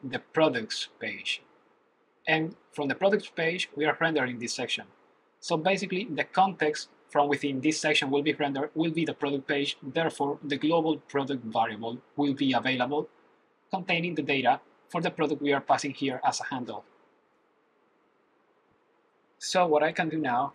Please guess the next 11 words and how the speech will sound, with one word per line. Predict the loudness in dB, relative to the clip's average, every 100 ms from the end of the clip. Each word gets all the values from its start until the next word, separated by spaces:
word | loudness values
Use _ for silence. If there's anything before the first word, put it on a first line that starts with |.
| -4
is | -4 -4 -6 -14 _ _ _ 0
products | 4 4 2 0 -10
dot | -8 -8
for | -4 2 4
each | 4 2 -4 -6 -10 _ _ _ _ _ _ _ _ _ _ _ _ -2
product, | 0 0 -4 -10 -18 _ _ _ _ _ -6
and | -4
here | -2 0 0 2
I | 0
can | 0 -2
do | -4